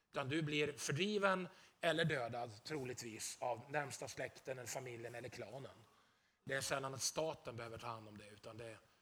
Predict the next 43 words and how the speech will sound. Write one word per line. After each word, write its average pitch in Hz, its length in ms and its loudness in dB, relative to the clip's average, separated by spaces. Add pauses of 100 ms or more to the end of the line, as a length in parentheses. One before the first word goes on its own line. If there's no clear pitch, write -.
(120)
det 127 80 -6
sköts - 420 -2
på 147 100 -4
andra, 117 380 -6 (220)
andra 120 280 -2
vägar, 104 340 -6 (260)
tyvärr. - 340 -12 (520)
Och 156 120 4
Afghanistan 156 460 2
ligger 151 140 2
på 156 100 -2
nionde 151 320 0
plats 131 360 -2
i 131 40 -2
år, 127 160 -4
inte 135 260 -6
för 139 120 0
att 127 60 0
det 143 60 -4
har 131 60 -4
blivit 123 180 -6
så 135 100 -6
mycket 123 220 -8
bättre, 117 400 -6 (200)
utan 151 280 -2
för 135 100 -4
att 131 60 -8
det 131 80 -8
är - 20 -8
svårare 127 540 -2
att 120 120 -8
mäta, 120 460 -8 (340)
helt 120 200 -6
enkelt. - 480 -16 (580)
Är 147 140 4
du 143 120 2
kristen 139 340 -2
där 127 100 -4
måste 127 260 -6
du 123 40 -4
hålla 117 220 -6
det 113 140 -8 (120)
så - 180 0